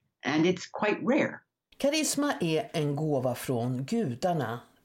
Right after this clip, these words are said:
Speaker 2: En makt som gör att man kan förändra andra. I vardagsspråket talar vi om sexuell dragningskraft eller attraktivitet, allt det där.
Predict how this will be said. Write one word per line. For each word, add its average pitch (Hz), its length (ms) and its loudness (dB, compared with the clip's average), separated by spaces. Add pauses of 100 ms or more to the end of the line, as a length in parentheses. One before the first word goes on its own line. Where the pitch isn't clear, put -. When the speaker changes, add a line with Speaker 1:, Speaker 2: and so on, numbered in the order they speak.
(140)
Speaker 2:
En 185 180 0
makt 233 320 0
som 214 200 0
gör 185 240 2
att 170 160 0
man 175 160 0
kan 170 200 0
förändra 143 640 -2
andra. 202 520 0 (760)
I 233 100 0
vardagsspråket 247 840 0
talar 185 260 4
vi 175 140 0
om 165 200 0
sexuell 160 680 0
dragningskraft 139 960 0
eller 117 280 -8
attraktivitet, 143 1040 -4
allt 160 160 0
det - 80 -4
där. - 320 -4